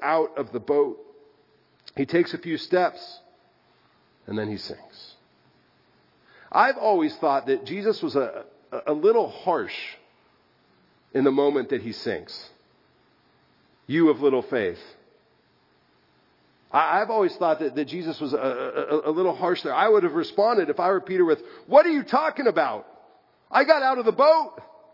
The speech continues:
What, what, I got out of the boat. I, I, did you just see me? I was walking on the water. Did you, did you see that? What, what, what do you mean?" Instead,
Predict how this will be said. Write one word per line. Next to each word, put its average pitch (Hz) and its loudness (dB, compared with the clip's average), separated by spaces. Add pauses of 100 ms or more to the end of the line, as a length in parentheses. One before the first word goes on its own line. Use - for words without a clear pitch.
(760)
What, 254 2
what, 269 4 (400)
I 277 0
got 285 2
out 277 -2
of 277 -8
the 269 -6
boat. 277 4
I, 233 -2
I, - -16
did 233 -12
you 240 -6
just 226 -4
see 214 0
me? 226 -6
I 160 4
was 214 -2
walking 131 -2
on 160 2
the 190 0
water. 202 0 (1120)
Did 185 -8
you, 190 -8 (200)
did 190 -4
you 202 -2
see 254 -2
that? 127 -6
What, 220 -4
what, 226 -4
what 233 -2
do 247 -2
you 240 -2
mean?" 214 -4 (2750)
Instead, 113 -6